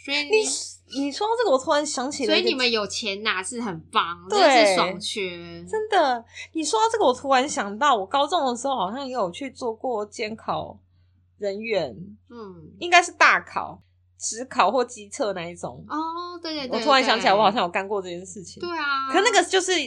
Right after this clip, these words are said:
Speaker 2: 那个人去粘，就是我们这种工作人员去粘了欸。
Speaker 1: 还是，还是那种是国家考试不发钱很合理，你们那是私人。
Speaker 2: <laughs> 也有可能。
Speaker 1: 私人机构的那个。
Speaker 2: 没有，那是，我们国家的那个是一个人六百，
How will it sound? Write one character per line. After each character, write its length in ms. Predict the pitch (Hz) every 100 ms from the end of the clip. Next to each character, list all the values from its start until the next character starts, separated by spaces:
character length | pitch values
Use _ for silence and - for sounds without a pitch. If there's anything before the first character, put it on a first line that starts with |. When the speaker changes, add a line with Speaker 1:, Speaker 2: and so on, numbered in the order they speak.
| -
Speaker 2:
那 100 | 247
个 160 | 262 226
人 240 | 180 160
去 160 | 196 277
粘， 320 | 226 170 127
就 100 | -
是 60 | 277
我 200 | 202 185
们 180 | 175 170
这 60 |
种 160 | 208 180
工 160 | 185 190
作 180 | 202
人 60 | 170
员 60 | 165
去 100 | 247
粘 380 | - 349 - 311
了 80 |
欸。 60 | 311
Speaker 1:
还 80 | 330
是， 80 | 415
还 40 |
是 60 | 427
那 160 | 466
种 420 | 339 285 226 190 202
是 200 | - 381
国 200 | - 240
家 200 | 233 269
考 260 | 262 226 185
试 520 | - 269 226 185 - -
不 120 | 294
发 200 | 277 254
钱 220 | 262 202
很 180 | 185 185
合 220 | 190 185
理， 180 | 208 196
你 80 | 202
们 100 | 254
那 120 | 302
是 100 | 311
私 300 | 302 269 269
人。 180 | 240 -
Speaker 2:
<laughs> 800 | - - 466 480 - - - -
也 80 | 392
有 100 | 427
可 140 | 370
能。 60 | 392
Speaker 1:
私 20 |
人 200 | 330 285
机 60 | 427 508
构 180 | 392 311
的 40 | 415
那 140 | 415
个。 140 | 480
Speaker 2:
没 80 | -
有， 20 |
那 60 | -
是， 160 | - -
我 120 | 277
们 140 | 277 302
国 160 | 277
家 180 | 285 320
的 80 | 311
那 100 | 302
个 120 | 254
是 180 | - 294
一 180 | 165 208
个 120 | 214
人 140 | 196 196
六 120 | 202
百， 440 | - - - 226